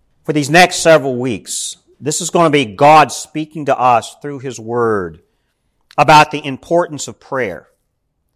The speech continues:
And we're gonna be learning from Jesus Himself exactly what genuine prayer looks like. And I don't know about you, but, uh,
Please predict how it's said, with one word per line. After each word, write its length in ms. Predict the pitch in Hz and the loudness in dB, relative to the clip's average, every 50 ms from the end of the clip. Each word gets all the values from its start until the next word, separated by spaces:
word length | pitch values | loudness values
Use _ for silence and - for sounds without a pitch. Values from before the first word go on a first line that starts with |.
| _ _ _ _ _ _ _ - | _ _ _ _ _ _ _ -14
And 100 | 131 131 | -8 -4
we're 100 | 165 180 | 0 0
gonna 140 | 202 196 | 2 2
be 120 | 185 185 175 | 2 2 2
learning 560 | 160 151 160 165 180 180 185 175 165 156 143 | 2 2 2 2 2 0 0 -2 -4 -4 -8
from 300 | - - 156 156 147 131 | -8 -6 -4 -4 -4 -4
Jesus 440 | 113 151 170 170 143 160 156 - - | -6 -8 -8 -8 -8 -8 -10 -8 -10
Himself 600 | 156 135 123 - - 165 160 147 139 135 131 - | -10 -12 -12 -8 -4 -2 0 2 2 0 -2 -6
exactly 920 | 156 151 127 123 120 143 151 160 165 160 - _ 139 135 131 123 117 - _ _ _ _ _ _ _ _ | -12 -20 -18 -8 -4 0 0 0 0 -2 -6 _ -16 -16 -16 -16 -18 -20 _ _ _ _ _ _ _ _
what 340 | - 147 151 139 - 113 110 | -6 -4 -4 -4 -4 -6 -10
genuine 720 | 98 127 143 147 151 147 147 147 147 139 135 131 117 - | -10 -8 -8 -8 -8 -10 -12 -14 -14 -14 -14 -14 -16 -18
prayer 320 | _ - 143 135 131 127 | _ -12 -10 -10 -8 -10
looks 340 | 120 120 127 127 - - - | -10 -10 -12 -12 -14 -14 -14
like. 320 | 101 90 80 71 _ _ _ _ _ _ _ _ _ _ _ _ _ _ _ _ _ _ _ _ _ - - | -12 -12 -12 -14 _ _ _ _ _ _ _ _ _ _ _ _ _ _ _ _ _ _ _ _ _ -20 -10
And 100 | - 143 151 | -2 0 2
I 20 | |
don't 140 | 185 214 226 | 4 6 6
know 100 | 220 214 | 6 6
about 300 | 202 196 185 170 - - | 8 8 6 6 4 -2
you, 120 | 175 180 | -4 -2
but, 280 | 185 185 175 165 160 - | 2 2 2 2 2 2
uh, 400 | 151 143 139 135 135 131 139 143 | 0 0 0 0 -2 -4 -6 -8